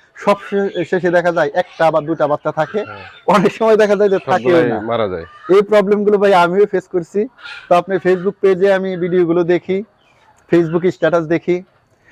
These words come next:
Speaker 1: সেই ইয়ে থেকে, কালিয়াকুর থেকে
Speaker 2: জি।
Speaker 1: আমি আজকে এসেছি আপনার এই মনোহরদী কৃষ্ণপুর গ্রামে। কতটা আশা নিয়ে এসেছি তা তো
Speaker 2: জি।
Speaker 1: অবশ্যই বুঝতে পারছেন।
Speaker 2: জি, অবশ্যই।
Speaker 1: শুধুমাত্র আমাদের উদ্যোক্তা ভাইদের জন্য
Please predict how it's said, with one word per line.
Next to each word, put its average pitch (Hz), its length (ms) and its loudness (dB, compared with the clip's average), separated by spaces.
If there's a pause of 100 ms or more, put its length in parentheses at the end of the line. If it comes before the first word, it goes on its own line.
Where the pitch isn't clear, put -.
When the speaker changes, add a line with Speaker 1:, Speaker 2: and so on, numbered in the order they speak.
(220)
Speaker 1:
সেই 208 720 4
ইয়ে 208 140 4
থেকে, 175 200 -2
কালিয়াকুর 208 460 2
থেকে 151 400 -2 (200)
Speaker 2:
জি। 82 120 -20 (380)
Speaker 1:
আমি 165 300 2
আজকে 160 420 0
এসেছি 151 440 -2 (180)
আপনার 139 340 0
এই 139 200 2
মনোহরদী 147 500 -2
কৃষ্ণপুর 175 540 -8
গ্রামে। 123 320 0 (560)
কতটা 175 320 0
আশা 175 260 0
নিয়ে 190 160 0
এসেছি 180 560 -2
তা 156 80 0
তো 143 40 0
Speaker 2:
জি। 131 60 0
Speaker 1:
অবশ্যই 156 360 -2
বুঝতে 156 260 -4
পারছেন। - 260 -2
Speaker 2:
জি, 113 120 -2
অবশ্যই। 92 340 -10
Speaker 1:
শুধুমাত্র 214 480 2
আমাদের 202 260 2
উদ্যোক্তা 196 400 0
ভাইদের 175 340 0
জন্য 202 300 -2